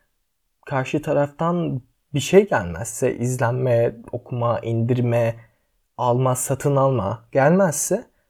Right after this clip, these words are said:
ve sen zaten hali hazırda o yaptığın şeyi sevmiyorsan bu sürdürülebilir bir şey olmayacak.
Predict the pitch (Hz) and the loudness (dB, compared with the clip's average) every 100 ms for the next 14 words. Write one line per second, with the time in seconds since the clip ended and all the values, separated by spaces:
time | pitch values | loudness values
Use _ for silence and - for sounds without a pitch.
0 | _ 139 135 151 143 147 143 160 151 147 | _ -4 2 2 6 4 4 0 -2 -2
1 | 143 143 143 151 143 135 139 143 135 135 | 2 4 4 4 4 2 6 10 10 8
2 | 127 123 - 156 160 156 147 - 151 185 | 4 2 -2 -2 -2 -2 -4 2 4 6
3 | 175 110 - 147 190 - _ _ _ _ | 4 -2 -4 -4 -4 -8 _ _ _ _
4 | _ _ _ _ _ _ _ _ _ _ | _ _ _ _ _ _ _ _ _ _
5 | _ 143 143 143 - 143 143 147 143 143 | _ 2 4 4 2 2 6 8 8 6
6 | 143 165 165 175 170 143 - 85 - | -2 -4 -2 2 2 2 -2 -10 -16